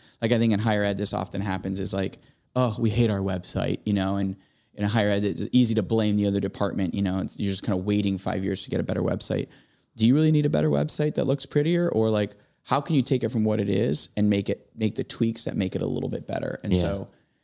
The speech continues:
Speaker 1: in many ways, I do think it takes eyes that see what things could be with the right optimizations. And that is sometimes time better spent than reinventing the wheel and building from scratch.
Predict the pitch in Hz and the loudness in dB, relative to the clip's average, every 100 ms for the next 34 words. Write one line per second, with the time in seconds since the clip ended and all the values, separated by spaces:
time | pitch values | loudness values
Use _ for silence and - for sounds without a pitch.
0 | _ _ 123 123 127 131 113 104 104 107 | _ _ 2 4 4 2 2 2 0 0
1 | 107 107 95 - 104 98 - - 107 107 | 0 0 -2 -2 -2 -2 -6 -4 -2 0
2 | 95 95 104 95 - - 107 101 90 - | -2 -2 -2 -2 -2 0 0 0 -2 -4
3 | 98 98 - - 151 127 - 92 104 131 | -4 -6 -6 0 0 0 -6 -6 -4 -6
4 | _ _ _ - 113 113 101 101 101 - | _ _ _ -4 -2 0 0 0 -2 -2
5 | 101 101 101 101 - 165 185 - - _ | -2 0 0 0 0 -2 -2 -4 -6 _
6 | _ _ _ 107 101 104 113 110 - 104 | _ _ _ -2 0 2 2 0 0 0
7 | 104 - - 98 98 - - 101 101 - | -2 -2 -2 -2 -4 -4 -2 0 0 0
8 | 101 127 - 95 95 104 _ _ _ - | 0 -2 -2 -2 -2 -6 _ _ _ -2
9 | 107 98 95 90 101 95 98 98 90 98 | 0 2 0 0 0 0 0 0 -2 -2
10 | 90 98 101 - - - - - | -2 -4 -6 -10 -8 -8 -10 -18